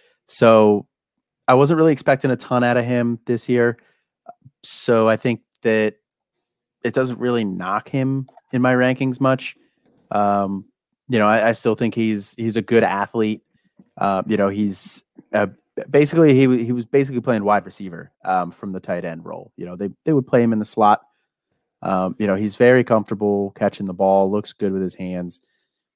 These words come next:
You know, so I, he, he has all of the things that I'm looking for in a tight end. So I think this actually probably helps him because I think other people are going to either knock him down their rankings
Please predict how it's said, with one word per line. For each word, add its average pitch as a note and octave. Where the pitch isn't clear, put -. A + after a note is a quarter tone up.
You G#2+
know, F2+
so G2+
I, G2
he, A#2+
he C3
has D#3
all C3
of A#2
the A2
things G#2+
that G2
I'm F#2+
looking F#2+
for F#2
in E2+
a F2+
tight F#2
end. A2+
So G2+
I G2+
think A#2+
this B2
actually C#3+
probably B2+
helps A#2
him -
because G2
I F#2
think G2+
other G#2+
people G#2
are G2
going F#2
to F#2
either G#2
knock G#2+
him A2+
down F#2+
their C3
rankings B2